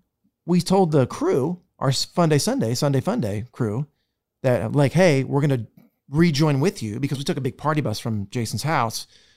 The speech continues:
"So we're gonna rejoin you." Well, by that point, we had, like, pasta. We had, like, a nine-course dinner from this guy. And we're like, "Fuck, we're tired."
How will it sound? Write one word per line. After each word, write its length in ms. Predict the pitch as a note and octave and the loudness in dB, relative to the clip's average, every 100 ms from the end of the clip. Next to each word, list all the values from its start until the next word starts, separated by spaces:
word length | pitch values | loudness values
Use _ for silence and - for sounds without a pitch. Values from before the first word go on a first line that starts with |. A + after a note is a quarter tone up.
| _ - | _ -10
"So 100 | D3+ | 0
we're 40 | |
gonna 100 | D#3+ | 2
rejoin 360 | D3+ C3 G#3 F3 | 4 4 6 4
you." 160 | F2+ - _ _ _ _ _ _ _ | 0 -6 _ _ _ _ _ _ _
Well, 200 | D3 C#3 | 2 4
by 100 | C#3 | 4
that 200 | E3 G#3 | 4 2
point, 220 | C3 A#2 | -2 -2
we 100 | A2+ | 0
had, 140 | A#2+ G#2+ | -2 -2
like, 220 | G2+ - | -6 -6
pasta. 640 | G#2 G#2 G#2+ A2+ G#2 F#2+ | -2 -2 -2 -6 -6 -6
We 100 | F#2 A#2 | -6 -8
had, 140 | G2+ | -8
like, 160 | G2+ F#2 _ _ - | -10 -12 _ _ -8
a 60 | |
nine-course 680 | A2 A2+ G#2+ - A2 G2+ - - - _ _ _ A#2 | -4 -4 -6 -6 -6 -6 -10 -16 -20 _ _ _ -12
dinner 300 | G#2 A2 G2 | -6 -4 -4
from 160 | - G2+ | -4 -6
this 120 | F2+ | -4
guy. 460 | B2 A#2+ F#2+ F#2+ - _ _ _ _ _ _ | 0 0 -2 -6 -10 _ _ _ _ _ _
And 460 | C#3+ B2 A#2+ A#2 G2 _ _ _ _ _ - | 2 4 2 0 -2 _ _ _ _ _ -6
we're 100 | G2 | -4
like, 140 | E2+ | -4
"Fuck, 240 | - - | -8 -12
we're 80 | - | -10
tired." 360 | - E2 C#2+ | -6 -4 -4